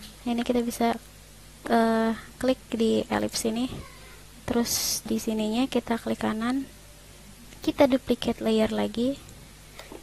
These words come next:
Terus langsung kita dragging aja ke sebelah sini biar kelihatan lebih ada aksennya gitu. Untuk ngedelete si shape yang ini, kita klik di sini,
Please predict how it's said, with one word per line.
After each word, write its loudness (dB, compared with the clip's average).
Terus 0
langsung -2
kita 0
dragging 0
aja -4
ke -8
sebelah -4
sini -6
biar -2
kelihatan -2
lebih -2
ada -2
aksennya -8
gitu. -14
Untuk -2
ngedelete 2
si 2
shape 0
yang -2
ini, -2
kita -2
klik -6
di -2
sini, -4